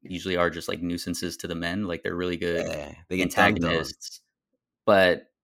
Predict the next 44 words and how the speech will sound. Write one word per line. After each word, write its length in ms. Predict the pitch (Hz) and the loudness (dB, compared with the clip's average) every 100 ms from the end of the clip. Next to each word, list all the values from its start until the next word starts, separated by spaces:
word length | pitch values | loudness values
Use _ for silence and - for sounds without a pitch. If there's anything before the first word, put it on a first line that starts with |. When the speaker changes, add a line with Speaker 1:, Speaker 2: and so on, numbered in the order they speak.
| - | -2
Speaker 1:
I 120 | 90 | 0
feel 140 | 104 95 | 0 -2
like 100 | 87 | -2
he 100 | 85 | -4
needs 380 | 87 90 87 - | 2 2 2 -2
to, 280 | 90 85 87 | 0 2 0
if, 240 | - - | -4 -6
especially 420 | - - 147 127 98 | -6 4 4 6 4
in 80 | |
this 140 | 98 104 | 4 2
case, 260 | 82 82 | 0 0
like, 180 | 85 80 | -2 -4
she 160 | - 90 | -2 0
is 140 | 87 | 2
meant 140 | 98 90 | 2 0
to 60 | |
be 80 | 87 | 0
one 140 | 87 | 0
of 80 | 87 | 2
our, 260 | 87 85 85 _ _ - | 0 -2 -4 _ _ -8
like, 100 | 85 | -2
heroes 400 | 101 95 87 85 | 2 2 2 -2
in 140 | 85 | -4
this. 260 | 85 82 - _ _ - | -6 -8 -16 _ _ -8
I 20 | |
feel 100 | 120 | 0
like 100 | 107 | 0
just 140 | 87 98 | 0 -2
giving, 560 | 95 90 87 87 85 _ _ _ _ _ - | 0 2 0 -2 -4 _ _ _ _ _ -20
um, 280 | - 85 - | -16 -16 -12
something 720 | - - 87 95 95 90 - | -10 -4 0 0 0 -6 -8
to 120 | - | -6
allow 520 | 82 82 85 85 87 _ | -2 0 0 -4 -6 _
her 140 | - 87 | -6 -6
to 80 | 82 | -4
have 400 | 85 80 78 _ _ _ _ | -6 -8 -12 _ _ _ _
a 60 | 78 | -8
victory 460 | 87 85 87 82 | -8 -6 -4 -2
and 100 | 82 | -4
then 120 | 80 80 | -8 -6
be 160 | 87 | -6
acknowledged 380 | 82 85 85 78 | -4 -6 -8 -10
for 100 | 85 | -10
that. 240 | 82 85 | -10 -12